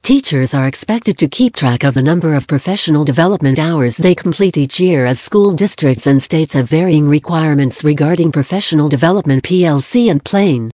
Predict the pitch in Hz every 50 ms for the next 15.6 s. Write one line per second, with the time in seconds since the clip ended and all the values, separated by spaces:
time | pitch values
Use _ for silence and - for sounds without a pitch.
0 | - - - 131 120 - 190 196 190 - 180 156 143 143 143 175 180 180 175 156
1 | - - 185 202 220 233 208 170 143 135 131 131 131 131 - 135 127 - - 185
2 | 196 - - 180 151 143 139 147 175 180 175 143 135 135 156 185 208 - 139 123
3 | 113 107 - _ _ 156 190 240 262 240 - - - 240 240 208 180 185 180 -
4 | 147 139 131 117 - 139 131 117 - 170 208 233 233 - - - 180 185 185 -
5 | - - 165 - - 220 208 214 220 208 156 143 131 127 127 127 131 127 127 -
6 | 165 185 196 - - 175 165 165 160 151 - 139 - 143 127 120 131 139 147 151
7 | 135 - 156 135 - 180 196 185 165 - 127 123 135 160 165 170 165 - 135 135
8 | 135 - 160 139 180 202 208 202 196 196 196 165 143 151 175 175 - 180 - 139
9 | 131 123 117 127 120 120 117 110 - - _ _ _ _ _ _ _ _ - -
10 | 180 185 180 165 151 143 131 - - 160 139 151 160 143 120 117 - - 131 131
11 | 131 - 190 180 180 156 135 127 127 127 131 - - 165 180 180 - - - 160
12 | - - 180 190 175 - 156 147 156 165 180 185 - 160 135 123 120 123 131 131
13 | - 123 143 147 - 165 165 156 135 139 - - 226 262 262 - 160 120 - 147
14 | 139 135 127 214 247 - - - 151 131 - - 123 143 170 208 233 208 - 165
15 | 151 156 165 170 160 143 135 127 120 113 101